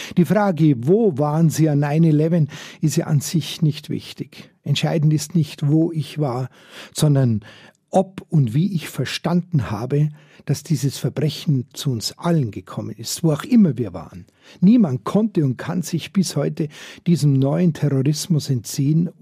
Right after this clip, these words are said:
und sich wegducken. Im Testament des Mohammed Atta, einer der Attentäter des elften September, findet sich folgende Anweisung:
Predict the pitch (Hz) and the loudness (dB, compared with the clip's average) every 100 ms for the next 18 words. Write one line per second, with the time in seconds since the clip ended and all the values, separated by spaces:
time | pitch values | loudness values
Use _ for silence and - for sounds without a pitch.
0 | - 151 139 139 - 120 - - 107 - | -6 -2 -2 -4 -6 -8 -8 -10 -12 -12
1 | 98 _ _ _ _ _ - - - 165 | -16 _ _ _ _ _ -20 -18 -2 0
2 | 156 226 - 214 233 262 185 196 220 220 | 2 2 4 4 4 4 2 4 4 4
3 | 180 151 - 175 - 269 262 - 180 190 | 2 0 -4 -4 -2 -2 -2 0 2 2
4 | 160 190 - 233 170 170 175 180 156 147 | 0 -4 -2 0 2 2 2 0 0 -2
5 | 170 170 151 - 147 165 151 170 180 190 | 0 -2 -2 -4 -2 -2 -2 -2 0 0
6 | - 196 190 147 170 - - 180 190 165 | -2 -2 -2 -4 -8 -8 -2 2 2 2
7 | 135 180 180 135 151 120 131 | 0 2 2 0 -4 -4 -4